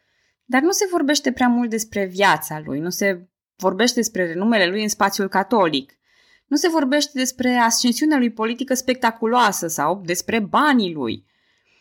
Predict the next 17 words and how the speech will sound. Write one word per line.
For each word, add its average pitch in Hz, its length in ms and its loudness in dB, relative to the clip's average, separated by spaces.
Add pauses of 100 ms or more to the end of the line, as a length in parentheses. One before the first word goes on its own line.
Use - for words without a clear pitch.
(400)
Or, - 420 -2 (340)
eu 269 260 2 (100)
îl 381 60 2
consider 285 420 2
unul 262 140 0
dintre 240 240 0
cei 269 160 0
mai 294 140 2
capabili 220 480 0
oameni 202 320 0
din 185 80 -6
istoria 185 320 -4
Europei 175 340 -2
Centrale 170 500 -2
și - 140 -4
de 165 100 -4
Est. - 420 -6